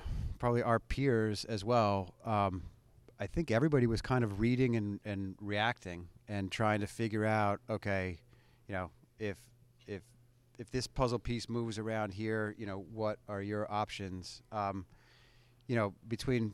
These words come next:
Brad Zager and myself, um, w-, we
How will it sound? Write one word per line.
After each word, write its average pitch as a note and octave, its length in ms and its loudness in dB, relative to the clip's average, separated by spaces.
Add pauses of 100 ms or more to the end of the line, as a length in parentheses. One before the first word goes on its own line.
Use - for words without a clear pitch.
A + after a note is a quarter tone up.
Brad B2+ 300 4
Zager B2+ 440 4
and A2 100 2
myself, G#2 800 0 (200)
um, G2 460 -2 (1400)
w-, B2 240 -12 (140)
we C#3+ 420 0